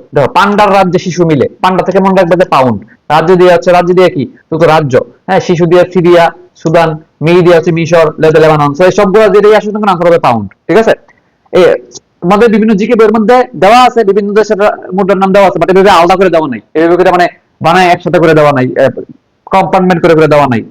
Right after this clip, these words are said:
পাশাপাশি মনে রাখা ট্রিক্স তো আর বইয়ের মধ্যে নাই, তাই না? তো এটা বানাই দিছি, দেখো সেই দিন থেকে পড়তে পারো শালা, শালা, কারো তুমি বললে শালা, তুই উগান্ডা, উ-, উগান্ডা গিয়ে তাস খেলোস কেন? বা উগান্ডার লেভেলের তাস খেলোস কেন? উগা-, উগান্ডার মানুষের মতো তাস খেলোস কেন? এই শালা, শালা থেকে সিলিং মনে রাখবা।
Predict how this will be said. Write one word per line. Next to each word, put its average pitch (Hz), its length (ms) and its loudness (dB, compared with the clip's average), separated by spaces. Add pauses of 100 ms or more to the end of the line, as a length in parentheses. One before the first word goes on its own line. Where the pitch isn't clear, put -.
(300)
পাশাপাশি 185 280 0
মনে 185 180 2
রাখা 180 160 0
ট্রিক্স 180 240 0
তো 190 60 0
আর 175 80 2
বইয়ের 165 180 2
মধ্যে 151 140 0
নাই, 123 160 -2 (200)
তাই 180 80 -2
না? 196 120 2 (280)
তো 170 60 2
এটা 170 120 2
বানাই 165 160 0
দিছি, 123 200 -2
দেখো 131 200 -2 (320)
সেই 196 160 2
দিন 220 100 0
থেকে 226 160 0
পড়তে 220 160 0
পারো 208 120 2
শালা, 180 320 0 (600)
শালা, 226 320 0 (420)
কারো 180 200 0
তুমি 196 180 -2
বললে 202 220 2
শালা, 180 360 -2 (360)
তুই 180 160 4
উগান্ডা, 233 320 2 (120)
উ-, 220 260 0
উগান্ডা 226 280 2
গিয়ে 202 140 2
তাস 175 260 -4
খেলোস 175 240 -2
কেন? 135 120 -4
বা - 380 -8
উগান্ডার 208 540 2
লেভেলের 190 440 2
তাস 160 220 -2
খেলোস 147 220 -6
কেন? 123 160 -4
উগা-, 185 320 0
উগান্ডার 196 300 2
মানুষের 180 260 0
মতো 175 100 -2
তাস 156 240 -2
খেলোস 143 200 -4
কেন? 117 140 -4 (220)
এই 208 60 2
শালা, 143 300 0
শালা 165 160 0
থেকে 160 160 0
সিলিং 151 260 0
মনে 147 220 0
রাখবা। 110 220 -2